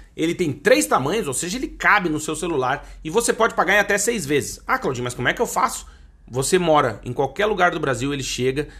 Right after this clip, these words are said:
pelo correio, você já vai lá no site, você vai viajar daqui um muito tempo,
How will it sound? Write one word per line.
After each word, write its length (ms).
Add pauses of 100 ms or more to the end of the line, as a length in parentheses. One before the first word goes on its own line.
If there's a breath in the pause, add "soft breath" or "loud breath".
(160 loud breath)
pelo 160
correio, 500 (160 loud breath)
você 280
já 300 (640 loud breath)
vai 240
lá 120
no 80
site, 460
você 160
vai 120
viajar 360
daqui 240
um 100
muito 260
tempo, 300